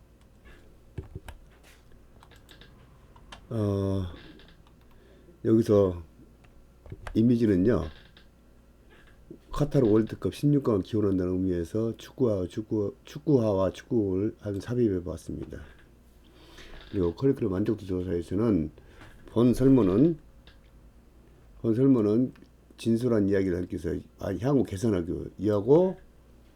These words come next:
에, 무기명을 실시하고,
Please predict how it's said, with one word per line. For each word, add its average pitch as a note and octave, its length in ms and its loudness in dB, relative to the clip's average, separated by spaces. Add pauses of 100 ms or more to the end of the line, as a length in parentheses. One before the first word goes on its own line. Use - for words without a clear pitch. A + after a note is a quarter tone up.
(1160)
에, G#2 40 -4 (720)
무기명을 B2+ 440 6
실시하고, F2 760 0